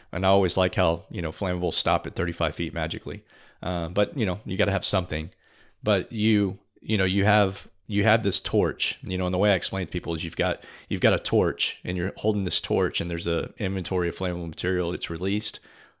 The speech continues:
Oh, what can happen, right? Boom. You know, you can have a flash fire, um, a vapor cloud explosion. Um, you know, maybe it's a pool and you ignite a pool fire. It's got radiant heat, something like that.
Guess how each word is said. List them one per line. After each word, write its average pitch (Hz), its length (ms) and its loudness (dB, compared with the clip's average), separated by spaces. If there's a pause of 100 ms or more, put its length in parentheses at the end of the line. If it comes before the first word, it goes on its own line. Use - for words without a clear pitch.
(100)
Oh, 95 140 4
what 90 140 2
can 92 100 -4
happen, 92 320 0
right? 87 280 -4
Boom. 87 280 2 (340)
You 92 60 -6
know, 92 80 0
you 85 140 -4
can 92 100 -6
have 80 80 -4
a - 80 -14
flash 92 320 0
fire, 87 480 0 (380)
um, 80 160 -4
a 80 40 -4
vapor 87 280 0
cloud 87 240 2
explosion. 95 920 0 (320)
Um, 82 360 -2
you 92 60 -2
know, 87 100 -2
maybe 90 220 2
it's 85 120 -4
a 90 60 -4
pool 101 360 2
and 92 100 -2
you 87 100 0
ignite 87 180 0
a 80 40 -2
pool 101 220 -2
fire. 92 200 0
It's 80 80 -6
got 92 180 -4
radiant 92 360 -4
heat, 110 300 -4
something 95 360 -4
like 90 200 -6
that. 87 400 -2